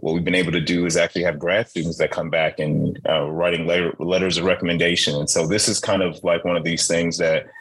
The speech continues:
I kind of just thought, like, "Oh, we're gonna do some good things in the community and clean up things, uh, clean up, you know, certain areas," but it really is making an impact on how our young people are cultivating and creating their livelihood. And so we actually have a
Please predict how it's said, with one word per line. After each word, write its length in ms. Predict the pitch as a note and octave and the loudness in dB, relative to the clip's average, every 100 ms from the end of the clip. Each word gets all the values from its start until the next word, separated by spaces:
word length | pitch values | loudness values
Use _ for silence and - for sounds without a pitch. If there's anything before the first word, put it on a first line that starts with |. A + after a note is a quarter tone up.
| _ _ _ - | _ _ _ -4
I 80 | |
kind 220 | E2 G2+ F#2 | -2 0 0
of 80 | |
just 180 | E2 F2+ | 0 -2
thought, 160 | G2+ A#2 | 0 2
like, 100 | E3 | 2
"Oh, 140 | G3 | 2
we're 80 | F#3+ | 2
gonna 140 | F#3 | 0
do 80 | F#3 | 0
some 120 | F3+ | -2
good 160 | E3 E3+ | -2 0
things 240 | E3 D#3+ | 0 0
in 60 | D#3+ | 0
the 60 | D3 | -2
community 340 | E3 D#3 A2+ | 0 2 2
and 100 | G2+ | 0
clean 200 | B2+ B2 | 0 2
up 200 | B2 - | 0 0
things, 380 | G2+ F2+ E2+ D#2+ - | 0 0 0 -4 -2
uh, 240 | F2 E2+ | 0 0
clean 220 | - G#2+ | -2 0
up, 160 | G#2 - | 0 -2
you 140 | - G2 | -2 0
know, 60 | |
certain 500 | F#2 - G2 F#2 F#2 | 0 0 0 2 0
areas," 460 | - G2 G2 F2 E2+ | 0 2 2 0 0
but 120 | F2 | 0
it 120 | E2+ | 0
really 260 | D#2 F#2+ F#2 | 0 0 2
is 100 | F2 | 2
making 260 | F#2 E2 | 0 0
an 100 | D#2 | -2
impact 420 | F2+ F2+ E2+ E2+ - | -2 0 0 0 0
on 400 | F2 E2+ D#2+ - - - _ - | 0 0 -2 -6 -14 -16 _ -4
how 160 | F#2+ | 0
our 140 | F2+ E2+ | 0 0
young 260 | F#2+ F#2+ | 0 -2
people 340 | - F2+ E2+ - | -2 -2 -2 0
are 180 | D#2 D#2 | 0 0
cultivating 600 | - F#2+ F2+ E2+ F2 E2+ | 0 -2 0 0 0 0
and 80 | D#2+ | -2
creating 320 | - F#2 E2+ | 0 0 0
their 140 | E2 D#2 | -2 0
livelihood. 680 | E2 E2+ F2+ G#2 A2+ C3 - | 0 0 0 0 0 0 -4
And 100 | - | -2
so 120 | - | -2
we 160 | F2 F2 | 0 0
actually 300 | E2+ - F2 | 0 0 0
have 320 | F2 F2 | 2 2
a 60 | E2+ | 0